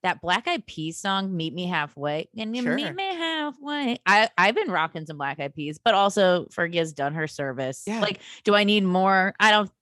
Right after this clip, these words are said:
Speaker 1: necessarily think so. So I do think
Speaker 2: Fergie
Speaker 1: she's gonna
Speaker 2: gave us
Speaker 1: be
Speaker 2: all she had to give, okay? And thank you for your service, Fergie.
Speaker 1: And if there's a
Speaker 2: <laughs>
Speaker 1: renais-, if she has a renaissance, awesome. Like, go, g-, go get it. I see that, uh,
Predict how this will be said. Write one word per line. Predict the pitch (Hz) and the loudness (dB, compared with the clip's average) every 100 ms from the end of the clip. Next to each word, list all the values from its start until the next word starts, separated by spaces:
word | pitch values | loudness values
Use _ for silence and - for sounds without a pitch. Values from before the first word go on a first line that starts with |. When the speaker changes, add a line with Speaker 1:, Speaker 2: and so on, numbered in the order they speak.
| _ | _
Speaker 1:
necessarily | 196 190 - 180 165 156 | 0 0 0 0 0 -2
think | - 147 151 | -4 -6 -6
so. | - 151 151 | -4 -2 -2
So | - | -4
I | 208 | -4
do | 202 247 | 0 4
think | 269 | 4
Speaker 2:
Fergie | 339 | 4
Speaker 1:
she's | 226 | 2
gonna | 233 | 2
Speaker 2:
gave | 226 | 2
us | 240 185 | 2 0
Speaker 1:
be | 160 - | -2 2
Speaker 2:
all | 190 196 | 4 4
she | - 226 | 2 2
had | 208 202 | 0 0
to | 185 | -6
give, | 160 117 123 - | -6 -8 -8 -8
okay? | - 175 175 - | -2 0 0 0
And | 180 175 165 _ _ 180 | -4 -6 -14 _ _ -6
thank | 180 | -4
you | 220 | -6
for | 208 214 | -2 0
your | 202 | 0
service, | 190 160 139 151 - - - | -2 -4 -4 -8 -8 -12 -16
Fergie. | - 165 127 95 85 _ _ 240 | -4 -4 -4 -10 -16 _ _ -2
Speaker 1:
And | 254 | -2
if | 254 | 0
there's | 285 320 | 0 2
a | 392 | -2
Speaker 2:
<laughs> | 196 - | -6 0
Speaker 1:
renais-, | 208 214 254 - | 2 2 0 -4
if | 202 | -6
she | - 240 | -4 -2
has | 247 233 | -2 -2
a | |
renaissance, | 220 208 220 247 233 233 - _ - | -2 -2 -4 -8 -8 -8 -16 _ -6
awesome. | 220 - - - | -6 -6 -10 0
Like, | 170 165 160 | 4 4 4
go, | 170 - 147 - | 2 0 -8 -14
g-, | - - | -16 -4
go | 170 175 | 0 2
get | 165 165 | 2 4
it. | 165 160 - | 4 2 0
I | 151 151 | -4 -4
see | - 160 160 | -4 -4 -2
that, | 156 156 - | -2 -2 -4
uh, | 151 147 143 | -4 -4 -4